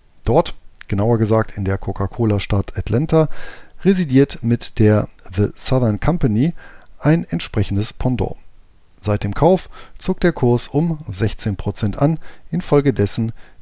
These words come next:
die Dividendenrendite auf unter vier Prozent sank. Da Dividendenhistorie und Auszahlungsrate passen, bleibt der Titel im Bestand.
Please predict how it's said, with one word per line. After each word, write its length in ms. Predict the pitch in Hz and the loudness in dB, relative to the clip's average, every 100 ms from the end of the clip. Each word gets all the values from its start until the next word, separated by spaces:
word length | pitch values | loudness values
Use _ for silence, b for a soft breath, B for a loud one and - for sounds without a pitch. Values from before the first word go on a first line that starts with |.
| - | -2
die 240 | 131 143 - - - | -2 -2 -6 -16 -6
Dividendenrendite 1120 | 117 147 113 95 95 101 95 98 - 110 - - | -4 2 2 2 0 -2 0 -2 2 0 0 -4
auf 240 | 139 - | -4 -2
unter 460 | - 101 107 110 123 b b | -4 0 2 2 -2 b b
vier 440 | - - 95 95 - - | -14 -4 0 0 -4 -12
Prozent 500 | - 135 - 104 90 | -6 -4 -2 -2 -2
sank. 320 | - - - - - - - - _ - - | -2 -8 -8 -16 -18 -20 -20 -20 _ -20 -8
Da 220 | - 95 - | 0 0 0
Dividendenhistorie 920 | - 87 92 120 123 113 - 113 110 | -4 -2 2 2 0 -2 0 0 0
und 240 | 101 92 | 0 -2
Auszahlungsrate 800 | - 139 - 117 113 - 107 - | 0 0 0 0 0 0 -2 -2
passen, 380 | - 147 151 170 B B B B B | 0 0 0 -2 B B B B B
bleibt 400 | - 110 120 - - b b - | 2 6 6 2 -12 b b 2
der 180 | 131 - | 2 2
Titel 480 | - - 101 104 - - | -6 0 0 0 -4 -4
im 280 | 95 90 107 110 | -4 -4 -6 -8
Bestand. 640 | - 143 - - - - | -4 -4 -2 -4 -6 -10